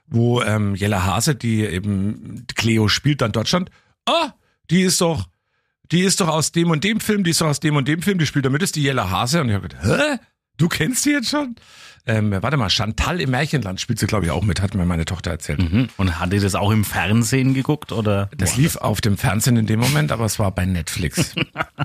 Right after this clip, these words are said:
Speaker 2: Ja, das ist schön. Wenn wir
Speaker 1: Ab-
Speaker 2: schon, wenn wir schon, warte mal, bei der Campertour sind, eins haben wir noch vergessen nachzutragen. Eine Geschichte jetzt auch noch, bevor wir dann auch wirklich zu dem Aktuellen und so weiter kommen.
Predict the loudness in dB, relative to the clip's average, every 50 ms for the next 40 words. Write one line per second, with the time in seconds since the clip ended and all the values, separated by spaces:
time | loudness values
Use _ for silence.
0 | -8 _ -10 -10 -10 _ -8 -8 -8 _ -8 -8 -8 -8 -8 -8 -4 -2 -2 -2
1 | -2 -2 0 0 2 2 2 2 2 2 0 0 0 0 2 0 0 -2 -2 -6
2 | -6 -2 2 2 2 4 2 2 0 0 -2 -2 0 2 2 2 0 2 0 0
3 | 0 0 0 0 0 -2 0 0 0 0 0 0 0 0 0 0 0 -2 0 -2
4 | 0 2 2 0 0 0 -2 0 0 2 2 2 0 0 0 0 0 0 0 0
5 | 0 0 -2 -2 -2 -4 -2 -2 -4 -4 -2 -4 -6 -4 -2 0 2 2 2 2
6 | 0 2 0 0 0 2 2 0 0 0 0 -2 0 2 2 2 2 0 -2 0
7 | 2 2 2 2 0 0 -4 -4 -2 0 0 2 2 0 0 0 0 0 0 -2
8 | -2 -6 -4 -2 0 0 2 2 2 2 2 0 0 -2 -2 -2 -4 -2 0 2
9 | 2 2 2